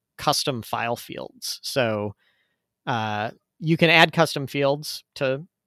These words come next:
contacts, pipelines, whatever. You can, you've always been able to attach files to contacts, but it's just, like, one big bucket.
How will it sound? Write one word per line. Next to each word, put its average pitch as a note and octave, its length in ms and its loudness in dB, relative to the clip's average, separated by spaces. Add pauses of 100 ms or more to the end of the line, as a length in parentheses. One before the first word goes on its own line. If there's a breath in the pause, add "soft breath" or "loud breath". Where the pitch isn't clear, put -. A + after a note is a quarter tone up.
(200)
contacts, C3 500 -2
pipelines, A#2 560 -8
whatever. A2+ 380 -6 (680)
You D3 640 0
can, D#3 240 -4
you've D3+ 160 0
always F#3 220 8
been G3+ 100 -2
able E3 160 2
to D3+ 80 0
attach C3+ 380 -2
files B2+ 420 -4
to - 80 -16
contacts, B2+ 640 -8
but C#3 160 -6
it's C#3 140 -6
just, - 180 -2
like, D3+ 140 0
one C#3 200 -2
big A#2 220 -8
bucket. A2+ 320 -8